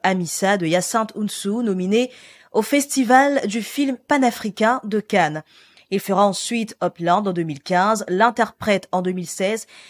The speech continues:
et Aphasie qui a reçu un prix spécial du jury au fespaco deux mille dix-sept et celui de la meilleure série africaine au Festival Écran Noir de Yaoundé. Primé meilleur interprète masculin aux African Talent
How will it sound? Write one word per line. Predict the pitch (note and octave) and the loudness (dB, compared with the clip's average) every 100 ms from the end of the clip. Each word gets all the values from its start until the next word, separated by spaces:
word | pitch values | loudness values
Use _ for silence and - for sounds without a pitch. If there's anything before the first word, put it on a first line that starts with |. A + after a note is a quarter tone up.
| - | -2
et | G#3 | 2
Aphasie | B3 B3 A#3+ G#3+ D4 | 2 4 2 2 -2
qui | A3 G3 | 0 0
a | |
reçu | G#3 C#4 - A#3 G#3 | 2 -2 -4 -4 -2
un | G3+ | -2
prix | - B3 | -2 -4
spécial | B3 - - B3+ - G#3+ G#3+ | -4 -4 -2 -2 -2 0 0
du | G#3+ G#3 | 0 -4
jury | F#3+ F#3 A#3 - - - _ | -2 -2 -4 -8 -20 -20 _
au | G3+ | 0
fespaco | G3 B3+ B3+ A#3 A3 C4+ | 2 0 2 2 2 0
deux | A#3 | 0
mille | B3+ | -2
dix-sept | A#3 A3+ G#3+ F3+ - - | -4 -4 0 -2 -4 -10
et | - | -6
celui | - G#3+ G#3 | -6 -4 -2
de | G3+ | 0
la | E3 | 0
meilleure | F3 A#3+ B3 C4+ | 0 0 2 2
série | - B3 B3 C4 | 0 -2 0 0
africaine | A3 - G3 F#3+ F#3+ A#3+ - _ _ G3 | 0 -4 -4 -2 -2 -4 -8 _ _ -8
au | |
Festival | G3 B3+ - A#3+ B3 C4+ - | -2 -2 -2 2 4 4 -2
Écran | B3+ B3+ D4 | -4 -2 -2
Noir | C4+ F#3 F3+ G#3 | 0 2 2 0
de | F3 | -2
Yaoundé. | E3 E3+ G#3+ G3+ F#3+ - - - - _ | -2 0 -2 -2 -2 -6 -20 -20 -20 _
Primé | - A#3+ G#3 G#3+ | -6 -2 0 2
meilleur | G3+ F#3+ F#3+ | 2 2 0
interprète | F#3 G3+ - A#3 G#3+ | -2 -2 -2 0 0
masculin | G3+ F#3+ - G#3+ G#3 | 0 -4 -2 0 0
aux | G3 G3 | 2 0
African | G3+ G3+ G#3+ F#3 | -2 -4 -2 -2
Talent | F3+ G3 F3+ | 0 2 2